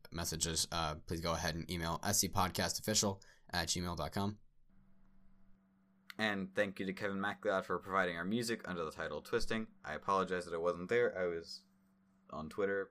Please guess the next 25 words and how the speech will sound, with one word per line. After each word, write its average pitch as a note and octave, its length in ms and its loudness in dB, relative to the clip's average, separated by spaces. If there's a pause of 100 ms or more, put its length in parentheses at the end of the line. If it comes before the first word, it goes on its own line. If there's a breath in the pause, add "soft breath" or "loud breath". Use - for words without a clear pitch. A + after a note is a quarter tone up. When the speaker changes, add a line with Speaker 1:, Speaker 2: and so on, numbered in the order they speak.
Speaker 2:
playing D#2+ 300 -8
Endless D2+ 300 -10
Jeopardy. D2 400 -10 (680)
Speaker 1:
<laughs> - 640 -2
I E3 720 12
remember G#2 300 8
you F#2+ 120 4
mentioned G2 280 4
Speaker 2:
I - 80 4
Speaker 1:
that E2 100 4
Speaker 2:
warned C#3 280 6
Speaker 1:
earlier. G#2+ 40 -2
Speaker 2:
you G#2 200 2
that G2+ 160 4
it G2 120 0
might G2+ 300 0
happen, A#2 460 2
and F#2 120 -6
it E2 140 -8
did. G2 260 -2 (400)
Speaker 1:
Yeah, A2 260 -2
you G2+ 320 -4
were A2 100 -2
not B2 240 -2
lying. A#2 340 -2